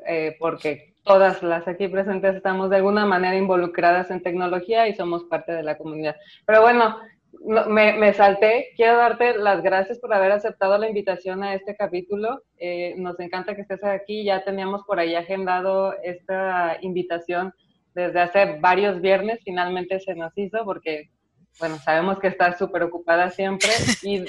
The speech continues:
Speaker 1: y de eso ya hablaremos más adelante, de todo el mu-, el múltiple de tareas que, que haces todos los días.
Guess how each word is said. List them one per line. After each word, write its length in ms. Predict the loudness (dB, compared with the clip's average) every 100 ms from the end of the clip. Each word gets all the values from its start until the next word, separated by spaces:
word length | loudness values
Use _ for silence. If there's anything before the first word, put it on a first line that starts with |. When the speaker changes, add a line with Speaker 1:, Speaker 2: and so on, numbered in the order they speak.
| 2
Speaker 1:
y 140 | 4
de 280 | 8 8 8
eso 380 | 4 4 4 4 6
ya 260 | 6 6
hablaremos 720 | 4 2 0 0 -2 -2 -6
más 240 | -4 -4 -4
adelante, 640 | -6 -4 -2 -4 -6 -6
de 100 | -6 -4
todo 220 | 0 2 4
el 360 | 2 -2 -8 -8
mu-, 240 | -4 -4
el 200 | -2 -4
múltiple 460 | -4 -4 -4 -4 0
de 120 | 2
tareas 360 | 2 0 -2 -4
que, 200 | -8 -8 -10 _ _ _ _ _
que 200 | -2 0 0
haces 300 | 0 -2 0
todos 180 | 2 2
los 200 | 0 0
días. 240 | -2 -4